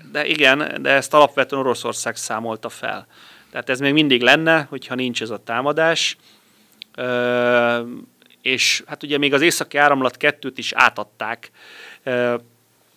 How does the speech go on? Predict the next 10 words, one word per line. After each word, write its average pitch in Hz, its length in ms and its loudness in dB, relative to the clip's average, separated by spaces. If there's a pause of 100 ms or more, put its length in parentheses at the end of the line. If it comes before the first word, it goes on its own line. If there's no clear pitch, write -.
(120)
és 123 180 -4
akkor 131 360 2
nem 123 340 2
indult, 123 520 -6 (180)
indult 123 460 -6
el 123 120 4
rajta 117 320 0
ugye 113 220 -4
a 110 60 -2
gázforgalom, 120 880 -2